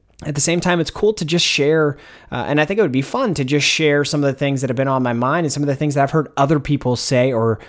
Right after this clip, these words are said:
I've seen other people write about. So, uh, a lot of good stuff coming forward here, uh, for the podcast, and I'm excited to, to get some of that to you. So, like I said, if you haven't subscribed, uh, make sure you do. Uh, and also, I'll put this out there as the first early teaser.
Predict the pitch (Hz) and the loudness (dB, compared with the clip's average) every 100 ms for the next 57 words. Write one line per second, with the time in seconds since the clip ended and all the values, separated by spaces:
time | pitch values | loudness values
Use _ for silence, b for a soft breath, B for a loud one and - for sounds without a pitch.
0 | B - 117 113 - _ - 156 143 - | B -4 -2 -2 -8 _ -4 -2 -2 -2
1 | 131 120 139 131 120 104 120 113 104 82 | -4 -4 -4 -2 -2 -2 -2 -2 -6 -8
2 | - - - - B B B 123 123 123 | -6 -2 -2 -4 B B B 0 2 2
3 | 165 170 240 285 160 190 - - 170 147 | 4 6 6 6 4 2 2 2 2 2
4 | - - 170 165 151 139 170 151 151 131 | -6 -6 -2 -2 -2 -2 0 2 2 2
5 | 147 143 139 135 127 120 - 180 147 - | 2 4 2 2 -2 -4 -2 -2 0 0
6 | 139 135 139 127 139 131 127 131 160 147 | 0 0 -2 -2 -2 -4 -4 -4 -2 0
7 | 139 - 135 127 - 127 135 120 131 123 | -2 -2 -2 -2 -4 -2 -2 -2 -2 -2
8 | 120 - 127 110 101 B B - 165 160 | -4 -4 -4 -2 -4 B B -2 2 2
9 | 139 120 110 156 170 156 131 - 147 135 | 2 -4 0 0 0 -2 -6 -4 0 2
10 | 131 127 120 101 135 131 135 120 117 120 | 0 -4 -10 -4 -4 -2 -2 -2 -2 0
11 | 120 110 B B B - 117 160 196 220 | 0 -2 B B B -6 -2 2 4 4
12 | - 175 165 160 196 196 180 - 170 165 | 4 4 4 2 -2 0 0 2 0 2
13 | 170 156 135 151 139 180 160 - 170 170 | 4 4 2 -2 -2 0 -2 -2 0 2
14 | 170 156 147 - 160 160 143 131 123 | 2 2 0 -4 0 0 2 2 2